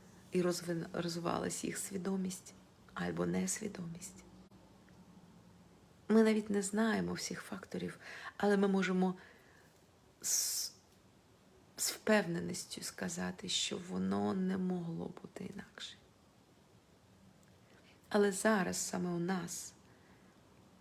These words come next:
принаймні в цих обставинах, може бути вибір. Чи бути в своїх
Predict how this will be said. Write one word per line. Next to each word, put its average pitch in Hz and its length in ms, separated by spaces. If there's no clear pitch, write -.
принаймні 185 640
в - 200
цих - 280
обставинах, - 920
може 175 420
бути 185 340
вибір. 226 420
Чи - 120
бути 202 220
в - 40
своїх 185 360